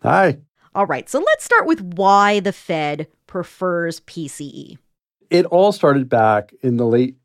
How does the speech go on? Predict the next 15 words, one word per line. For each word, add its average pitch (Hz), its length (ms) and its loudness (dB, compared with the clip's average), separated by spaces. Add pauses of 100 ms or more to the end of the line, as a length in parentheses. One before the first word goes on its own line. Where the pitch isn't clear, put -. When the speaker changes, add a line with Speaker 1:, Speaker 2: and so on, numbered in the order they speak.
Speaker 1:
nineties. 104 580 -6 (220)
Then 147 260 4
Chairman 127 600 0
Alan 110 360 -6
Greenspan 104 800 -4 (460)
really, 131 380 2
really 123 540 2
preferred 113 540 -2
the - 80 -10
P 117 180 -12
C. 104 460 -10 (420)
And 170 80 -2
the 208 80 4
reason 233 380 2
why 117 420 0